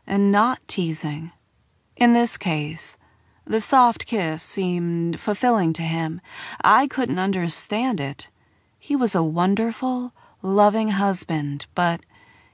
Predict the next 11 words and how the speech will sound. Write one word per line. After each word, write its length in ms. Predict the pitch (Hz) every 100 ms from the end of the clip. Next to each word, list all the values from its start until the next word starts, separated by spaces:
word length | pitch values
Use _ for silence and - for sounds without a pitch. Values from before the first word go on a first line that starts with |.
| _
even 240 | 269 269 277
though 120 | 233
the 60 | 202
sex 360 | - 202 -
hadn't 320 | 202 208 196
been 240 | 175 175 160
rough, 440 | 185 233 190 -
it 200 | 202 -
was 320 | 208 254 233
still 580 | - - - 262 233 170
passionate. 960 | - 220 233 - 196 156 156 - -